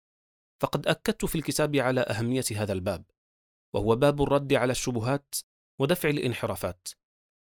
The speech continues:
لكن من غير أن يتحول إلى معارك داخلية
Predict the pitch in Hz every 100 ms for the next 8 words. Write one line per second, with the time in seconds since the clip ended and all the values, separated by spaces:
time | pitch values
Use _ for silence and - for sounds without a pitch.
0 | _ 165 185 180 170 160 143 165 160 151
1 | 143 - - 143 135 131 127 120 101 123
2 | 127 123 113 - 120 131 139 139